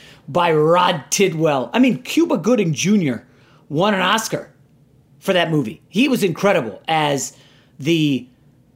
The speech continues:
cocky, dance-happy, show-me-the-money wide receiver of the Arizona Cardinals. Ro-, Rod Tidwell was incredible. I wouldn't be shocked if he inspired some of the,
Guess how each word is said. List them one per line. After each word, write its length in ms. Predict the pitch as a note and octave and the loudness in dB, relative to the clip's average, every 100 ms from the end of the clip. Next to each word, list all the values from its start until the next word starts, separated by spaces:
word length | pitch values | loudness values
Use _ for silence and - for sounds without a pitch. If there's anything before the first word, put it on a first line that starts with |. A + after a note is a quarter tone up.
| _ _ | _ _
cocky, 880 | - - G#3 G3 - G3+ F3+ E3+ C#3 _ _ _ _ _ _ _ _ _ _ _ _ _ A#2+ A2 | -8 0 0 0 -2 -2 0 -2 -4 _ _ _ _ _ _ _ _ _ _ _ _ _ -20 -2
dance-happy, 1300 | A3 G3+ G#3+ A3 - - - G#3 - A#3 F#3+ F#3 D3 - _ _ | 4 4 4 0 -4 -6 -2 -2 0 -2 0 -2 -4 -10 _ _
show-me-the-money 1700 | - - - B3+ A3+ A3 G#3+ G3 F3+ F3 F3+ G#3 G#3 F#3+ F3+ E3+ D#3+ _ _ _ _ _ _ _ _ | -6 -4 2 4 6 6 6 4 4 4 4 4 4 2 0 -2 -8 _ _ _ _ _ _ _ _
wide 300 | C#3+ G3 G3+ | 2 4 4
receiver 340 | F#3+ - F#3+ | 2 0 0
of 80 | F3 | 0
the 100 | E3 | 2
Arizona 360 | E3 D#3+ E3+ C3+ | 2 2 0 0
Cardinals. 420 | F3 D3 F3+ - | 0 -2 -4 -8
Ro-, 240 | C3 F#3+ | -4 -2
Rod 240 | F3+ A#3 A3 | 2 2 2
Tidwell 300 | G3+ E3+ D#3 | 0 0 -2
was 100 | C3+ | -2
incredible. 460 | C3 C#3+ E3+ B2+ - | -4 -2 -2 -2 0
I 140 | A#3 | 0
wouldn't 300 | C#4 C4 F#3+ | 2 2 2
be 120 | G3 | 0
shocked 340 | D#3 F#3 D#3+ D#3+ | -2 -2 -2 -4
if 120 | D3 | -4
he 100 | E3+ | -2
inspired 640 | C#3+ - - D#3 D3 C3 | -2 -4 -2 0 0 -2
some 180 | - D3 | -2 -2
of 160 | C3+ | -2
the, 240 | B2 C3 | -2 -2